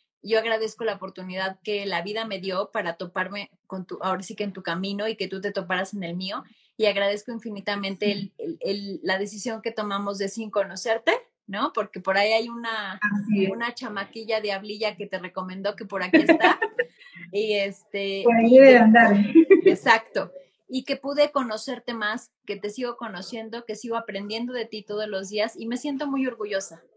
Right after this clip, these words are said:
Speaker 1: por todo lo que estás haciendo.
Speaker 2: Gracias.
Speaker 1: Muchas felicidades.
Speaker 2: <laughs>
Speaker 1: ¿Algo más que quisieras an-, decir antes de terminar? Porque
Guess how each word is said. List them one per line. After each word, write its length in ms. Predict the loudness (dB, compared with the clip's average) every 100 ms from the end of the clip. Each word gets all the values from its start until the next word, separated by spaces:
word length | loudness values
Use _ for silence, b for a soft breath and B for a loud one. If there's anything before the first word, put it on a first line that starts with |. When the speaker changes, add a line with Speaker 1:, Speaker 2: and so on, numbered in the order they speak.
| -10
Speaker 1:
por 140 | -8
todo 220 | -4 -4 -4
lo 120 | -6
que 60 | -12
estás 220 | -12 -12
haciendo. 400 | -10 -8 -8 -12 _ _ _ _ _ -8 0
Speaker 2:
Gracias. 420 | 6 8 8 6
Speaker 1:
Muchas 320 | 6 4 0
felicidades. 460 | -4 2 6 8 8
Speaker 2:
<laughs> 420 | 6 4 2 -2 _ _ 4
Speaker 1:
¿Algo 280 | 4 4 0
más 300 | 0 -2 -4
que 160 | -14
quisieras 560 | -10 -8 -6 -4 -4 -6
an-, 200 | -10 -10 -14 -6
decir 380 | -4 -4 -6 -8
antes 300 | -6 -6 -6
de 80 |
terminar? 500 | -8 -10 -10 -8 -6
Porque 460 | -6 -2 -2 -2 -6